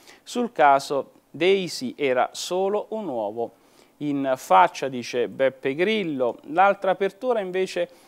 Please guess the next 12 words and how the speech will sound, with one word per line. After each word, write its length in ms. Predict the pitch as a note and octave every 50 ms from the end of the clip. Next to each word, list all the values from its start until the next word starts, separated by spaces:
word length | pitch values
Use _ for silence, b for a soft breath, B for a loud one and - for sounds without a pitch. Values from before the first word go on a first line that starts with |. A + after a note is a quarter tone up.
| b b b b b _ -
eh, 260 | - - D#3 D#3 D3 C#3+
di 140 | D3+ F3
Repubblica 640 | F3 F3+ F3 - A3+ A#3+ G3 F#3 F#3+ F#3+ F3 F3 F3
questa 320 | - G#3 G3 - - A3 G#3+
mattina 640 | A3 A3 A3 - - E3+ D#3+ C#3+ C#3 C#3 - -
è 240 | - G3+ F#3+ E3+ -
dedicata 1000 | C#3+ C#3 C3+ - F#3+ G#3+ A3 G3+ G#3+ F#3+ - D#3 C#3+ C3+ C3+ C3 C3+ C#3+ B2+ -
ad 240 | - F#3 F3+ F3 D#3+
una 360 | D3 C3+ C3+ C3+ C3 - _
inchiesta 800 | - G#3 G#3 G#3 F#3+ - - C#3+ C3+ B2 A#2+ - - - - A#2 -
molto 720 | D#3 D#3 E3+ G3+ A3+ A#3 A3+ G#3+ G#3+ - - G#3+ G3+ - _
interessante. 1120 | - G#3 G#3 G3 E3+ - F3+ D#3+ D#3+ C#3 - - - A#2+ G#2+ F#2 F2 F2 F#2 - - - -